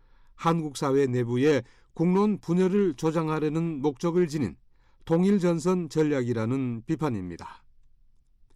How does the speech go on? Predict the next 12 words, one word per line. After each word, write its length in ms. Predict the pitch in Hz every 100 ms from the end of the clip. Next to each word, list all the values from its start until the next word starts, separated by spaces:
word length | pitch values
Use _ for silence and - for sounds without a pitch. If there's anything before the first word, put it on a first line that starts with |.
| - _ _ _ -
문 240 | 147 196 214
대변인은 580 | 180 175 175 185 190
이어 320 | 185 180 90 - - _ _
불순한 480 | - 165 196 202 220
의도가 480 | 185 175 185 196 180
명백히 640 | 120 143 156 170 - 202 180
확인되는데 800 | 151 185 175 165 156 151 104 - - - - _
섣불리 760 | - 147 127 127 127 156 151 127
대화를 540 | 147 156 175 196 180
수용하는 500 | - 202 180 170 156
것 160 | 156 143
자체가 540 | 131 120 175 107 107